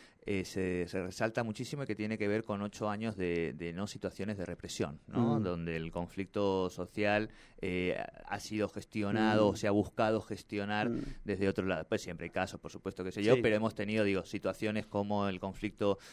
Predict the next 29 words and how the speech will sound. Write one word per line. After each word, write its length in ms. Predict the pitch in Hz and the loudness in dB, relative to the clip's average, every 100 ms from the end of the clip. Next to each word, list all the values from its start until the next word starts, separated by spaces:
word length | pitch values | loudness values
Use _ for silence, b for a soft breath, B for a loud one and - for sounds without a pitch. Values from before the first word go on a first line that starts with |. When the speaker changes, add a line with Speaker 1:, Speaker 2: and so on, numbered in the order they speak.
| B | B
Speaker 1:
este, 240 | 101 - | -6 -4
con 140 | 101 95 | -2 -2
los 80 | |
trabajadores 520 | - 98 92 104 104 104 | 0 0 2 2 2 0
y 40 | |
trabajadoras 480 | 98 95 - 98 92 | 0 0 2 0 0
de 60 | |
salud, 420 | 92 90 113 127 117 | -2 0 2 4 4
Speaker 2:
Mm. 140 | 123 | 4
Speaker 1:
muy 220 | 123 123 113 | 2 2 6
denso, 580 | 117 117 113 110 110 | 8 8 6 0 -2
en 160 | 107 107 | -2 -2
ruta, 400 | 113 120 113 110 | 4 8 8 6
o 60 | 95 | -2
sea, 460 | 101 87 85 80 | 0 0 0 -2
Speaker 2:
Sí. 60 | 78 | -6
Speaker 1:
pesadas, 760 | 90 123 123 120 117 123 151 - B B B | -4 2 4 6 8 8 6 2 B B B
y 140 | 107 | -6
que 160 | - 101 | 0 2
ahí 400 | 98 107 117 117 | 4 6 4 2
creo 320 | 107 104 104 | -2 2 2
que 100 | 101 | 2
algo, 580 | 92 95 101 95 90 85 b b - | 2 4 6 8 6 4 b b 2
eh, 160 | 127 131 | 2 6
eh, 140 | 147 143 | 4 6
el 180 | 139 | 4
límite 400 | 143 156 165 160 | 4 4 4 4
un 120 | 143 131 | 2 6
poco 440 | 135 147 139 127 | 4 10 12 12